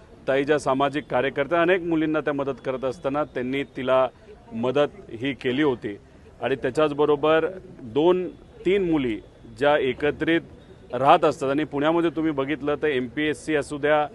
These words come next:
अ, अभ्यासाला मुलं मुली इथं येतात, नाहीतर, अ, इतरही कामासाठी जेव्हा येत असतात,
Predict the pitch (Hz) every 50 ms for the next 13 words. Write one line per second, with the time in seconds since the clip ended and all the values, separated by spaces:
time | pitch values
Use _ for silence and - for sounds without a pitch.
0 | - - - - - - - - - - 117 120 117 104 104 123 110 110 135 147
1 | 147 123 147 151 151 151 151 143 143 135 139 147 147 151 143 139 139 139 147 147
2 | 139 - 151 143 139 131 135 147 143 147 147 127 - - - - - - - -
3 | - 123 127 131 135 117 165 165 175 175 - - - - 135 131 131 135 120 139
4 | 123 - 156 156 160 143 113 - - 135 123 127 139 147 147 - 151 143 151 147
5 | 131 143 139 143 139 139 135 120 139 131 - - - 147 156